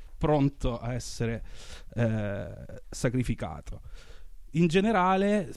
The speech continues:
politici, non tutti quanti, rivendicavano più spazio per i nostri giovani, come se, eh, cosa che francamente ci sembra assurda,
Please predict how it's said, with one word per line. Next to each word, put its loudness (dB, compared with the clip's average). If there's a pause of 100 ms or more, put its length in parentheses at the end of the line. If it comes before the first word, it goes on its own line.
(100)
politici, 8
non 6
tutti 4
quanti, 0
rivendicavano 2
più 4
spazio 4
per -4
i -2
nostri -2
giovani, -2
come -2
se, -4 (280)
eh, -10
cosa -6
che -8
francamente -4
ci -6
sembra -4
assurda, -6